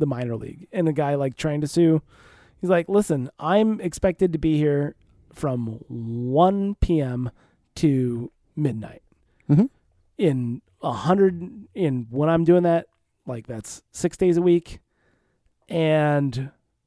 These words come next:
Speaker 1: I'm getting paid. If I, I, I have my fixed wage, and when I do the math, I'm getting paid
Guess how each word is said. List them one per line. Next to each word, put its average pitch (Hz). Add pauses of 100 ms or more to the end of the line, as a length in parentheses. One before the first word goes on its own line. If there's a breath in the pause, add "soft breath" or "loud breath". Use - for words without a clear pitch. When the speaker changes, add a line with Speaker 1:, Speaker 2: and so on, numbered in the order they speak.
(500)
Speaker 1:
I'm 160
getting 156
paid. 151
If 160
I, 165 (320)
I, 165
I 156
have 147
my 139
fixed -
wage, - (460)
and 147
when 135
I 131 (300)
do 170
the 165
math, 151
I'm 147
getting 135
paid 127